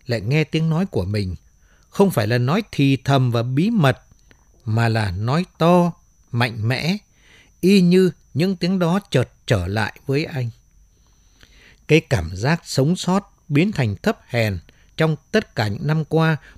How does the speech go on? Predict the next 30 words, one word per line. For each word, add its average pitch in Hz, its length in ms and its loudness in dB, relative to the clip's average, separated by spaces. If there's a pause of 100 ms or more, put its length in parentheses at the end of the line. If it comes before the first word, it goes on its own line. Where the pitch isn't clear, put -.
bùng 139 360 6
lên, 170 260 4 (440)
làm 117 300 -2
cho 156 120 -2
tâm 175 240 0
hồn 110 180 2
anh 156 300 -2
phấn 170 420 -2
chấn 156 300 0 (200)
chưa 165 220 4
từng 98 440 -6
thấy. 139 320 -2 (920)
Đến 156 220 2
nỗi 170 360 2
anh 170 220 0
cảm 110 320 -2
thấy 175 140 -2
mình 151 360 2 (100)
phải 110 140 -4
dang 156 340 0
thật 123 220 -4
rộng 123 320 -2 (120)
hai 147 280 -4
tay 143 280 -2
ra 135 360 -4 (180)
mới 143 200 -4
được. 98 240 -10 (1900)
Hỡi 160 420 0
các 175 180 0
bạn, 117 240 -4